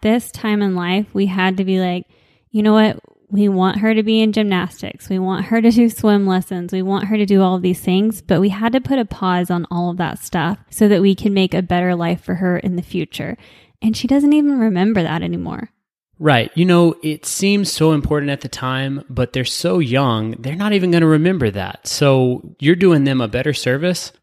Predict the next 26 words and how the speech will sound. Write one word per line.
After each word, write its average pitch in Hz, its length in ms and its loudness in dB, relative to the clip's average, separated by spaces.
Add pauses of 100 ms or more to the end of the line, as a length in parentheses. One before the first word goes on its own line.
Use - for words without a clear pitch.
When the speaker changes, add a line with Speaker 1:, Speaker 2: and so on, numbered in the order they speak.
Speaker 2:
by 120 320 0
getting 139 340 2
yourself 139 460 0
into 117 220 -2
a 110 40 0
situation 110 720 -4
where 107 120 -6
you 104 140 -4
have 107 440 -4
more 123 260 0
family 127 340 2
time 120 400 -2
or 107 60 -2
you 101 140 -2
bring 123 340 -2
in 120 120 2
more 123 200 2
money 123 380 2
through 127 160 -2
your 117 100 -2
business 120 460 -4
or 107 80 -4
whatever 151 360 2
your 120 180 2
goals 131 340 0
are. - 240 -10